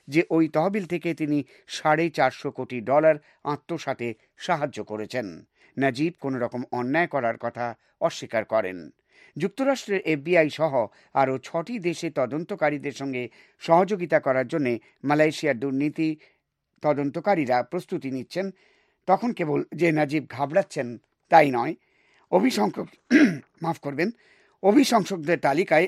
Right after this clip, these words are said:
অনেক রাঘব বোয়ালও রয়েছেন, যাদের মধ্যে পেট্রো সৌদিরও কেউ কেউ আছেন। এই প্রতিষ্ঠানের বিরুদ্ধে অভিযোগ হচ্ছে যে তারা মালয়েশিয়া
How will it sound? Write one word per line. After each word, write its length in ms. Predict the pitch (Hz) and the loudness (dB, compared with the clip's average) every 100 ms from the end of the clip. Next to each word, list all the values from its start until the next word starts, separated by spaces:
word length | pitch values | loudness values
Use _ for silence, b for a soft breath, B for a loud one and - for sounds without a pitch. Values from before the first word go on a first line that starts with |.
| - | 0
অনেক 260 | 147 147 127 | -2 -2 0
রাঘব 320 | 135 165 226 | 2 2 2
বোয়ালও 380 | 147 143 127 120 | 0 2 2 0
রয়েছেন, 400 | 127 156 196 202 - _ _ _ | -2 -2 -4 -8 -10 _ _ _
যাদের 340 | 147 175 170 190 | 6 6 6 0
মধ্যে 300 | 170 143 160 | 0 0 0
পেট্রো 400 | - 160 156 147 | 0 -2 -2 -2
সৌদিরও 560 | 160 151 143 123 123 123 _ _ | 0 0 -2 -2 -4 -6 _ _
কেউ 140 | 160 123 | -2 -2
কেউ 240 | 127 120 - | -6 -4 -2
আছেন। 460 | 143 - 104 107 - b b b | -2 -4 -14 -16 -20 b b b
এই 160 | 127 | -2
প্রতিষ্ঠানের 600 | - 143 190 - 160 143 | -2 -8 -8 -4 -2 -2
বিরুদ্ধে 400 | 123 131 110 175 | -2 -6 -4 0
অভিযোগ 460 | 233 143 131 120 117 | 0 0 -4 -6 -8
হচ্ছে 300 | 156 - 180 | -8 -4 -4
যে 120 | 151 | -4
তারা 300 | 143 131 120 b b b - | -2 0 -2 b b b 0
মালয়েশিয়া 560 | 139 165 208 - 180 | 4 6 4 6 4